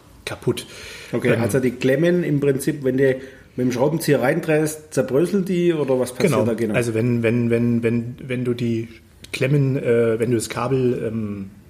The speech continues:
Speaker 1: wegnimmst von der Klemme und, ähm, neu, neu, äh,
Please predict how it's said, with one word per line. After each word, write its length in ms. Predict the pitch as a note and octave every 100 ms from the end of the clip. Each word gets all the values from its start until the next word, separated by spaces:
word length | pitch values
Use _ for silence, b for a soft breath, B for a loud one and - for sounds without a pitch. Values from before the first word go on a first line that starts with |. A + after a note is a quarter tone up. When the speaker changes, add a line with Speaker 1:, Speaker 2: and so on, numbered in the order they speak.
| -
Speaker 1:
wegnimmst 400 | C3+ C#3 F3 E3+
von 100 | -
der 100 | D#3
Klemme 440 | - D#3 D3+ D3+ D#3 - - - - - -
und, 380 | C#3 B2+ B2+ B2
ähm, 420 | B2 A#2 A2+ A2 D2+
neu, 340 | A2 A#2+ B2+
neu, 340 | A#2+ A2+ A#2 A#2
äh, 420 | B2+ A2+ A2